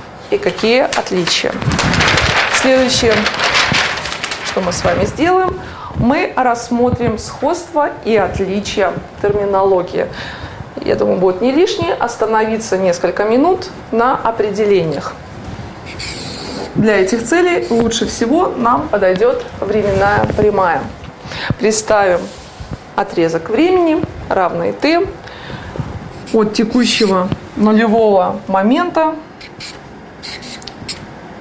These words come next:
первый год, второй год, третий, четвертый, пятый, ну и так далее. Я думаю, пятилетний интервал для нас привычен. Вот, и, в принципе, будет достаточно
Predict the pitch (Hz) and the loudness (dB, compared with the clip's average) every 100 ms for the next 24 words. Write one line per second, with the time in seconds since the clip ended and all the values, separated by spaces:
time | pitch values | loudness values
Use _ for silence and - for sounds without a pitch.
0 | - - - - - - - - 226 294 | -14 -12 -12 -14 -14 -14 -14 -4 0 2
1 | 285 233 254 262 - - - - - - | 4 4 4 2 -2 -8 -10 -10 -12 -12
2 | - 233 220 233 294 240 247 247 - - | -6 0 2 4 2 2 0 -2 -10 -16
3 | - 208 214 247 247 262 - - - - | -10 -2 2 2 2 -2 -2 -4 -6 -6
4 | - 208 226 - - 214 - - - - | -2 2 2 2 -4 -6 -8 -12 -12 -10
5 | - - - 240 254 - - - - 277 | -6 -4 0 2 2 2 0 -2 -2 -2
6 | 302 220 208 202 185 175 175 196 214 202 | -2 -2 0 4 4 6 4 4 2 2
7 | 180 226 262 240 240 208 196 180 - 208 | 2 0 2 4 2 2 0 0 -2 0
8 | 202 226 269 320 196 196 196 185 - - | 2 4 4 2 0 0 0 -2 -8 -14
9 | - - - - 190 226 302 330 311 - | -18 -18 -18 -4 0 2 2 0 0 -4
10 | - - - - - - - 269 294 233 | -8 -8 -6 -2 -2 -2 2 2 4 2
11 | 196 208 - 185 - 202 - 247 - 262 | 4 2 2 0 0 -2 -2 -8 -2 0
12 | 269 | 2